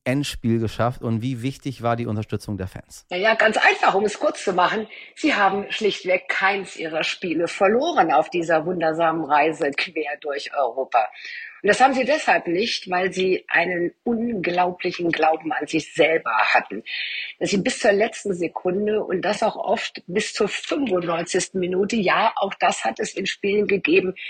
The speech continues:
Speaker 2: denn da haben sie insgesamt viermal kurz vor Schluss in buchstäblich letzter Sekunde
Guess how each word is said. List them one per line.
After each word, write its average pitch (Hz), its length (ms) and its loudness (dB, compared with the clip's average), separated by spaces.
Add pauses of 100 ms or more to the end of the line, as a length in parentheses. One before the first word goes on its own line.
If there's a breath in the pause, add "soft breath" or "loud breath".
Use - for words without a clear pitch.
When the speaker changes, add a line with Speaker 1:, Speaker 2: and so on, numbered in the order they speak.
(180 loud breath)
Speaker 2:
denn 165 120 -4
da 175 240 2
haben 208 180 2
sie 185 280 0 (120)
insgesamt 190 460 0
viermal 170 880 0 (360)
kurz 277 300 0
vor - 140 -4
Schluss 214 300 0
in 185 180 -4
buchstäblich 214 640 -2
letzter 185 420 -4
Sekunde 175 640 0